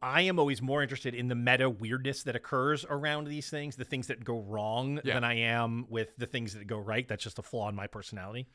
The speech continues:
Speaker 1: <laughs> Um, but one of the most amazing moments early on in the show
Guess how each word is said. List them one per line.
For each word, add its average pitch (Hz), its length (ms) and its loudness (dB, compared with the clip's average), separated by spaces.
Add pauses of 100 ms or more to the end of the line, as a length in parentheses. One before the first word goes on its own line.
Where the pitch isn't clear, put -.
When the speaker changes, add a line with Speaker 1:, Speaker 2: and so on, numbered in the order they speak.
Speaker 1:
<laughs> - 520 -14
Um, 123 440 2 (380)
but 135 460 6 (340)
one 147 240 4
of 151 60 0
the 170 80 2
most 156 200 2
amazing 143 540 0
moments 135 500 0
early 139 260 0
on 127 220 -2
in 120 80 0
the 120 80 0
show 156 400 6